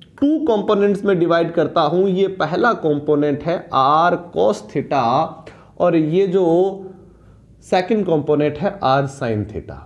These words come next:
और आपके जो वॉक की प्रोसेस है उसमें ये दोनों कंपोनेंट है वो काम करते हैं बच्चों। देखिए कैसे, जो आर cos theta है ना, वो तो किसके काम आएगा बच्चों, यहाँ पर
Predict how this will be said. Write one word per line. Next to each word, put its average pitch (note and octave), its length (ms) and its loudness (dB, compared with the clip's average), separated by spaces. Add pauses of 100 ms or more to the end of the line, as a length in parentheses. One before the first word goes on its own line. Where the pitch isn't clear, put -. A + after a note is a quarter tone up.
(760)
और A#3 260 0 (360)
आपके G3+ 840 0
जो E3 200 -2
वॉक C#3+ 520 -2
की A#3 220 -6
प्रोसेस F#3 520 -2
है G3 80 -2
उसमें G3 360 -4
ये G#3+ 160 -2
दोनों C#3 520 -2
कंपोनेंट E3 600 -4
है E3+ 340 2 (360)
वो G3+ 460 0 (480)
काम F3 240 0
करते C3+ 320 -4
हैं G2 180 -8
बच्चों। - 440 -12
देखिए F#3+ 240 -2
कैसे, F#2+ 500 -8 (600)
जो G#3+ 360 -4
आर G3 500 2
cos A3+ 160 2 (100)
theta F3 280 0
है C#3+ 120 -4
ना, D#3 260 -4 (300)
वो F#3 200 2
तो G3+ 480 2 (320)
किसके G3 300 0
काम F#3+ 320 0
आएगा D#3+ 300 2
बच्चों, D#3 280 -2
यहाँ D3+ 280 0
पर D3+ 480 0